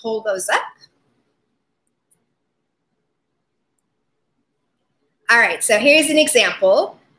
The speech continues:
of a type of fly that's called a forward fly or a scuttle fly. There's different names for them. And this is the main group of flies that we currently work on, uh, in the entomology research department. And you can see a picture of my hand on, um,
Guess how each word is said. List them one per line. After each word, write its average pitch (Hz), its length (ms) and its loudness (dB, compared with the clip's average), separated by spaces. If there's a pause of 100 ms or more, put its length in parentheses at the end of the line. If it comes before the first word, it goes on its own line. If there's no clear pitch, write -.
(140)
of 233 200 2
a 247 80 0
type 330 300 -2
of 370 80 -6
fly 254 600 -2 (240)
that's 233 260 -2
called 240 180 -2
a 220 60 -6
forward 392 300 -4
fly 320 320 -2
or 233 80 -2
a 214 40 -2
scuttle 277 320 -2
fly. 254 320 0
There's 233 180 -4
different 262 260 -8
names 214 200 -4
for 220 120 -12
them. 190 260 -8 (340)
And 247 140 -2
this - 180 2
is 330 300 -2
the 262 340 4
main 262 180 2
group 269 140 -6
of 247 120 -4
flies 240 280 0
that 233 200 -6
we 240 140 -10
currently 240 540 -4
work 214 240 -8
on, 208 340 -6 (360)
uh, 202 160 0 (100)
in 226 280 0
the 220 100 -4
entomology 208 520 -4
research 202 360 -4
department. 226 460 -4 (520)
And 247 120 2
you 247 80 0
can 277 100 -2
see 269 320 2
a - 60 2
picture 269 340 0
of 240 60 2
my 226 100 0
hand 240 520 -2
on, 214 400 -2
um, 196 320 -4